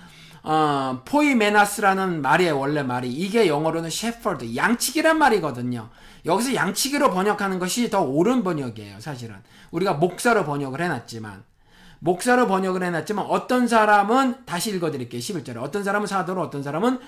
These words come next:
선지자로, 어떤 사람은 복음 전하는 자로, 어떤 사람은 양치기로, 어떤 사람은 교사로 삼으셨으니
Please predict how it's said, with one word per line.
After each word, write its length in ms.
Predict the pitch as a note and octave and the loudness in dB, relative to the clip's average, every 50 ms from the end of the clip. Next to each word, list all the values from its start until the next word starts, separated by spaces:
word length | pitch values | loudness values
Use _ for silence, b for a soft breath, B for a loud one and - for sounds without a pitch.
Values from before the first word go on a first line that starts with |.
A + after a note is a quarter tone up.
| B B B B B | B B B B B
선지자로, 640 | - - C4+ D4 C4 D4 C#4 A#3+ A#3+ A3 F#3 D#3 D3 | -2 2 2 4 4 4 4 4 6 6 6 4 2
어떤 240 | - - A3 G#3 | 2 0 0 0
사람은 340 | F#3+ F#3+ F#3 F#3+ F#3+ F#3+ D#3+ | 2 2 0 0 0 -2 0
복음 280 | D3 F#3 F#3+ G#3 A#3+ A#3+ | 0 0 2 4 4 4
전하는 400 | A3+ A3+ G#3+ G#3 G3+ G3+ F#3+ E3+ | 4 4 4 4 2 0 0 0
자로, 180 | F3 F3+ G3 | 0 2 2
어떤 240 | E3 D3+ D3+ - G3 | 0 0 0 0 0
사람은 420 | F3+ F3+ F3+ G3 G#3+ - C3 B2+ D3 | 0 2 2 2 0 -2 -4 -2 0
양치기로, 960 | D#3+ E3+ G3+ C4 C#4+ A#3+ - - C#4 C4+ C#4 C#4 C#4 C#4+ C#4 A3 D#3 A2 B B B B B | 4 4 4 4 2 0 -2 -4 -2 0 0 2 4 6 6 6 6 4 B B B B B
어떤 280 | D3 E3+ E3 G#3+ G3+ | -4 -2 -2 -2 0
사람은 300 | F3+ F3+ F#3+ G#3 A3 G#3+ | 0 0 2 2 0 -2
교사로 480 | G#3+ - G3 G3+ A3+ A3+ B3+ B3 B3 A#3+ | -2 0 2 2 4 4 4 4 4 4
삼으셨으니 720 | A3+ A3+ A#3+ A#3+ A#3+ A3 A3 G#3 - - A3 G3+ D#3+ B | 2 2 0 0 0 0 0 -2 -4 -4 -4 -4 -6 B